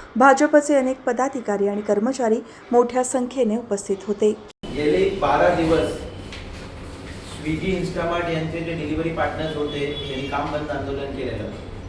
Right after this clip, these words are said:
Speaker 2: सन्माननीय आमदार प्रशांत ठाकूर साहेब यांच्या मार्गदर्शनाखाली, सन्माननीय जिल्हा सरचिटणीस नितीनभाई पाटील यांच्या नेतृत्वात आम्ही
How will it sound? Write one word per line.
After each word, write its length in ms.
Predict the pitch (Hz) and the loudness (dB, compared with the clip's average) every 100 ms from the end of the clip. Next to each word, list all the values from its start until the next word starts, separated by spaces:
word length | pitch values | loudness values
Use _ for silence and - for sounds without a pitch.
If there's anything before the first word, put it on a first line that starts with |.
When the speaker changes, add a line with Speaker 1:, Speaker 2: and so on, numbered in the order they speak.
| - - - - - - - - | -12 -12 -12 -12 -14 -14 -14 -10
Speaker 2:
सन्माननीय 440 | 139 139 156 160 160 | -6 -4 -2 -2 -2
आमदार 320 | 151 143 156 | -2 -2 -2
प्रशांत 300 | 156 143 151 | -2 -4 -4
ठाकूर 280 | 151 151 151 | -4 -4 -4
साहेब 520 | - 151 160 - - | -2 -2 -2 -6 -6
यांच्या 300 | 135 135 147 | -6 -4 -2
मार्गदर्शनाखाली, 1040 | 147 123 127 135 147 147 156 160 160 147 165 - - - - - - - - - | -2 -2 -4 -2 -2 -2 -4 -4 -2 -2 -4 -6 -10 -12 -12 -10 -10 -10 -10 -10
सन्माननीय 520 | 131 135 143 156 156 | -8 -6 -6 -6 -6
जिल्हा 380 | 156 - 135 147 | -6 -6 -4 -2
सरचिटणीस 640 | 160 131 - 143 151 156 | -2 -4 -6 -6 -6 -6
नितीनभाई 560 | - 135 160 156 151 147 | -6 -6 -6 -4 -2 -2
पाटील 500 | 135 - - - 120 | -2 -2 -4 -6 -6
यांच्या 180 | 120 | -6
नेतृत्वात 480 | 135 127 139 - 110 - - - - - - - - - | -6 -6 -6 -6 -6 -8 -10 -10 -10 -10 -10 -10 -10 -8
आम्ही 500 | 123 165 180 - - | -4 -2 -2 -2 -6